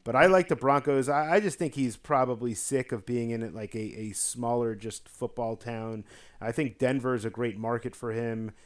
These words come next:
Um, you know, still cold weather, so, you know, that's not gonna be, uh, you know, impact him at all. Um, but, you know, I think it, it, it's just a good fit for him.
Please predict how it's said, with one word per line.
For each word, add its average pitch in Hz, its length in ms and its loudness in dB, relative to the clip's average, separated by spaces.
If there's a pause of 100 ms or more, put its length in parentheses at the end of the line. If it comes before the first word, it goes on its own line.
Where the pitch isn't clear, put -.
(160)
Um, 107 500 -6
you 170 80 -2
know, 135 60 0
still - 280 0
cold 151 340 2
weather, 143 300 4
so, 123 180 -2
you 120 300 -6
know, 113 100 -4
that's 123 280 -2
not 135 140 0
gonna 123 180 -4
be, 120 480 -2
uh, 110 140 -14
you 127 120 -6
know, 110 120 -6
impact 123 500 -4
him 127 180 -4
at 110 60 -4
all. 123 380 -2 (320)
Um, 101 560 -6 (120)
but, 110 280 -4
you 123 100 -8
know, 113 80 -6
I 117 80 -6
think 135 260 -4
it, 120 160 -2
it, 117 140 -6
it's - 280 -10
just - 340 -10
a 123 100 -6
good 135 280 0
fit - 320 -4
for 107 180 -8
him. 110 340 -6